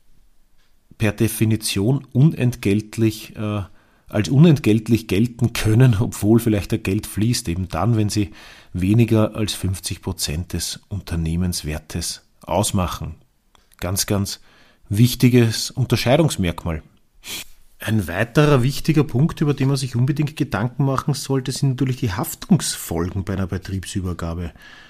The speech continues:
Also der Erwerber eines Hotels tritt automatisch in die unternehmensbezogenen Rechtsverhältnisse des Vorbesitzers ein. Und zwar unabhängig davon, ob er das Hotel weiterführt oder nicht. Die Haftung gilt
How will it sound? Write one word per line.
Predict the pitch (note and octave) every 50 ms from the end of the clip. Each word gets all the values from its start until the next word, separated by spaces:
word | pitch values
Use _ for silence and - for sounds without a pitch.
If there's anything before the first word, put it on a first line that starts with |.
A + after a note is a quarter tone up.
| - _ -
Also | - G2+ G#2+
der | G2 A#2 - -
Erwerber | G#2 A2 G#2 G2 F2 F2 F#2 F2+ C3+ - G3+ F#3+ D3
eines | D2 G2+ A2 A2+ G#2+ - -
Hotels | A2 - - G2 A2 D3 D#3+ D3+ - - - - _ _
tritt | - A#2+ B2+ B2+ B2+ -
automatisch | - A#2 A#2+ - B2+ A#2 A2 G#2 F#2+ D#2+ F#2 A#2+ D#3+ - - - E3 D#3+ - - - - _
in | - C3+ C3+
die | B2 C3 B2 - - -
unternehmensbezogenen | - B2 C3+ C3 - B2+ A2+ G#2+ A2 C3+ D#3 D#3 D#3 - - B2 - - B2+ B2+ C3+ C3+ C3 A#2+
Rechtsverhältnisse | F#2+ - - - - - - - B2+ A#2+ C3 B2+ - C3+ B2 - C3
des | A#2+ A#2 -
Vorbesitzers | - - D3 - - - - - A2+ F#2+ - G#2 F#2 -
ein. | - - D#2+ D#2+ D#2+ - - - - - _ _ _ _ _ _ _ _ _
Und | A#2 A2
zwar | - - A#2 A#2+ A#2+ - C3+
unabhängig | C#3+ F#3+ A3 G3 B2 - G#2+ G#2+ A2 G#2 - -
davon, | - - - A#2+ A#2+ D3+ C#3
ob | B2+ A#2
er | B2+
das | A#2+ A#2+ A2 A2+
Hotel | A2+ A2+ - G2 G#2+ G#2+ - F2 F2
weiterführt | E2+ F2 A2+ A#2+ - - E3 D#3 - - D#3 E3 D#3+ -
oder | - C#3+ D3+ E3
nicht. | F3 G3 F#3+ - - - - - - _ _ _ _ _ _ _ _ _ _ _ _ _
Die | - G2 E2+
Haftung | - - G2 B2+ - - - F3 D#3+ D3+
gilt | D#3 D3+ D#3+ E3+ E3+ - - -